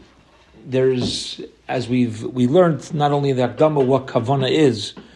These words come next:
what true, what true intent is, and, and coming and talking to HaKadosh Baruch Hu and s-, establishing the proper setting for Tefillah, but also that there's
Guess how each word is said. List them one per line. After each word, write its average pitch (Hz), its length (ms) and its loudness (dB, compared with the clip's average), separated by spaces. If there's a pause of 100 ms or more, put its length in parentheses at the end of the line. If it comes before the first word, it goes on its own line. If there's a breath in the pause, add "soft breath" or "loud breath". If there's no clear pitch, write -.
(280 loud breath)
what - 120 -8
true, 135 360 -2
what 131 260 -4
true 143 220 4
intent 147 420 2
is, 131 220 0
and, 113 260 -8
and 120 220 -12
coming 143 320 -4
and 117 120 -6
talking 135 360 -2
to 135 80 -2
HaKadosh 117 360 -2
Baruch 139 300 0
Hu 123 160 -4
and 110 380 -12 (120)
s-, - 280 -12 (480)
establishing 147 720 -2
the 123 80 -6
proper 135 360 -6
setting 143 460 -6 (640 soft breath)
for 123 100 -4
Tefillah, 120 420 -2
but 165 100 -2
also 202 280 0
that 165 180 -2
there's 143 280 -2